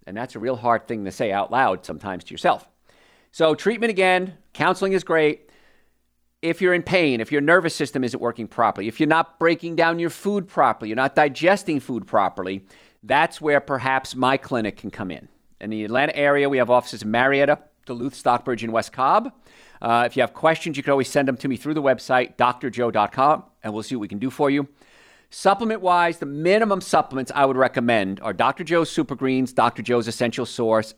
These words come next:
and many times Doctor Joe's Digestive Enzymes. Let's give your body large quantities of super high-quality nutrients.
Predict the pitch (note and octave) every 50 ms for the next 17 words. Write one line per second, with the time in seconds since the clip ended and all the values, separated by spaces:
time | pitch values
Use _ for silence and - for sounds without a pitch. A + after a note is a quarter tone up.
0 | _ - A2+ A#2 A2+ A2 A2 B2+ D#3+ G3+ G#3 - - C3+ B2+ B2 A#2+ A2 - B2
1 | A#2+ A#2 - G#2+ - B2+ A#2+ A#2 - - A2 G2 - A#2+ A2 - - G2 G#2 G#2+
2 | G#2+ G2+ F2+ F2 D2+ - - - - - - _ _ _ - _ _ _ _ _
3 | - - F3 - - - F#3+ F3+ F3+ F3 C#3 D#3 D3 C#3+ C#3 C3+ C3 B2+ A#2+ B2
4 | _ _ _ _ A#2+ B2 D3+ F#3 G3 - - - - D#3 C#3+ C3+ B2+ B2 B2+ B2
5 | B2 A2+ - - A2+ G#2+ F#2+ - - - - - G3+ G#3 - - F3+ E3+ E3+ E3+
6 | E3 - _ _ _ _ _ _ _ _ _ A2 A2 - - - - - D#3 E3+
7 | F3+ F3 - - - E3 D#3 D3+ D3 C#3+ C3+ B2+ B2 C3 C3 - - G#2+ F#2 E2+
8 | F#2+ A#2 - - -